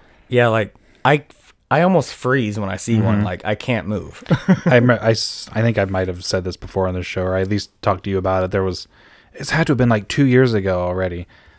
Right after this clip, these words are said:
Speaker 2: There was one in, when I was in my room, and it crawled across my floor, and I didn't get a chance to kill it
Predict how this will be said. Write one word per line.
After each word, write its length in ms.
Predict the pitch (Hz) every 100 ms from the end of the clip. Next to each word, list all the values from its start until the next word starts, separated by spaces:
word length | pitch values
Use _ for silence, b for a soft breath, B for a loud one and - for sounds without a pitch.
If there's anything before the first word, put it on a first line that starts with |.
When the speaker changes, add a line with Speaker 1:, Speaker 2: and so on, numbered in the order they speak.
| _
Speaker 2:
There 140 | 110 95
was 160 | 92
one 240 | 104 107 107
in, 140 | 98 -
when 140 | 110
I 40 | 98
was 140 | 98
in 120 | 110
my 100 | 117 110
room, 320 | 107 113 95
and 100 | 90
it 120 | 90
crawled 260 | - 107 104
across 240 | - 104
my 100 | 101
floor, 240 | - 107
and 140 | 98 98
I 80 | 101
didn't 300 | 113 110 101
get 140 | 104
a 60 | 95
chance 320 | - 110 -
to 120 | 95
kill 280 | - 113 98
it 140 | 92